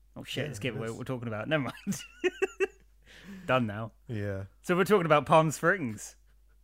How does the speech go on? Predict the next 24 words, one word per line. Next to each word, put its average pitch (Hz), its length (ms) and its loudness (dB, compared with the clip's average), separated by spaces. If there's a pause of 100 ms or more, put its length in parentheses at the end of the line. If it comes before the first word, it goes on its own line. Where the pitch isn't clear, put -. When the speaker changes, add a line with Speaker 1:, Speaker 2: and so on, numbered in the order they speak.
(300)
Speaker 1:
Um, 139 180 0
Speaker 2:
God. 117 460 0 (300)
Speaker 1:
before 151 340 -2
we 139 100 2
go 127 200 0
into 135 240 -6
it, 107 80 -12
though, 110 300 -8 (440)
we've - 60 -20
got 123 160 -8
to 120 40 -8
do 113 40 -4
our 107 80 -4
usuals. 107 540 -10 (760)
Our 113 60 -12
usual 107 340 -10
little 107 160 -12
shout-outs. 110 500 -12
Speaker 2:
We 101 120 -14
do, 98 380 -8
we 95 100 -10
do. 95 340 -10 (280)
Speaker 1:
And, 104 360 -10
uh, 107 340 -4